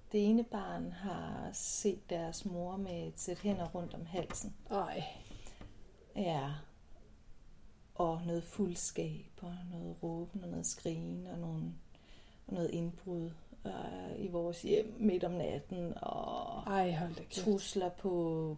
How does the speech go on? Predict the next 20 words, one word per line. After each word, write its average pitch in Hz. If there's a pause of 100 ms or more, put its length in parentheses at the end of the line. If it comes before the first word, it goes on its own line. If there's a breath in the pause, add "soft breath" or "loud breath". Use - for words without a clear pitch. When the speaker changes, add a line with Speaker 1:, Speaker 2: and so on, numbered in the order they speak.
Speaker 1:
på, 165
øh, 165
foran 180
døren, 180
når 170
man 180
kommer 202
hjem 190
fra -
arbejde, -
med, 170 (200)
i -
form 175
af 160
et 160 (100)
brev. 156
Og, - (760 loud breath)
så -
de 214
har, 208